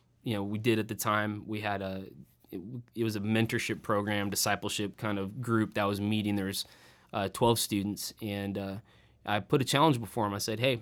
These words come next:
I found a way to get a half a semi full of food. Uh, we're gonna have to raise some money to do it. Um, and I know a community in Upper East Tennessee that we can go distribute this, but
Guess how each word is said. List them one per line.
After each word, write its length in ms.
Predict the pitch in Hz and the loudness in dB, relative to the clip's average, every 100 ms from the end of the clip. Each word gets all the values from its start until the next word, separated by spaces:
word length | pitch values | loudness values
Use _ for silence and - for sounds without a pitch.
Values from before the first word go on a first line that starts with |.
| - | -6
I 40 | 104 | -2
found 220 | 123 131 | 4 6
a 60 | 147 | 8
way 260 | 131 131 | 8 6
to 160 | 123 127 | 4 0
get 240 | 117 110 | 2 2
a 60 | 104 | 6
half 240 | 113 113 | 6 6
a 40 | 120 | 4
semi 320 | 131 120 117 | 4 6 4
full 220 | - 113 | 2 0
of 80 | 131 | 2
food. 300 | 123 113 147 - _ _ _ - _ - | 2 0 -2 -12 _ _ _ -20 _ -4
Uh, 260 | 104 104 104 | 0 0 0
we're 80 | |
gonna 80 | 110 | 2
have 100 | 107 | 0
to 80 | 113 | 0
raise 200 | 104 104 | -2 0
some 140 | - 123 | 2 4
money 240 | 110 113 | 4 2
to 100 | 123 | 0
do 220 | 151 107 98 | -2 0 0
it. 120 | 117 - - - - - - | -4 -12 -20 -20 -20 -16 -4
Um, 640 | 110 104 101 101 101 98 - | 0 0 0 -4 -6 -8 -6
and 240 | 107 104 | -4 -2
I 40 | 104 | 0
know 180 | 110 | 2
a 60 | 107 | 0
community 560 | - 113 110 113 131 117 | 2 2 4 4 2 0
in 120 | 107 | -2
Upper 260 | 117 139 | -4 0
East 240 | 123 123 - | 0 0 2
Tennessee 520 | 135 123 - 139 185 - _ _ - | 4 4 4 2 0 -6 _ _ 2
that 120 | 113 | 2
we 80 | 123 | 4
can 140 | 131 | 4
go 100 | 123 | 4
distribute 500 | 117 - 160 127 107 | 4 6 6 6 2
this, 200 | 104 95 | -2 -4
but 600 | 113 104 143 131 117 - | -4 2 6 6 4 -2